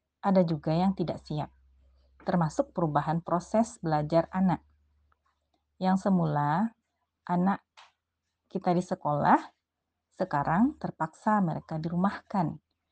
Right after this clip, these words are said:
Maka akan ada beberapa kondisi yang harus dihadapi oleh orang tua.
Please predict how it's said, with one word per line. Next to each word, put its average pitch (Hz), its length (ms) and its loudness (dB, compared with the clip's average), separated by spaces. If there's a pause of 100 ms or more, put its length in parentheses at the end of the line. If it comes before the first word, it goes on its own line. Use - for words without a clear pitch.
(360)
Maka 196 640 2
akan 190 320 0
ada 208 320 6
beberapa 175 480 2
kondisi 220 560 2
yang 175 160 4
harus 170 80 -10
dihadapi 156 480 -4
oleh 156 240 -2
orang 196 320 0
tua. 165 240 0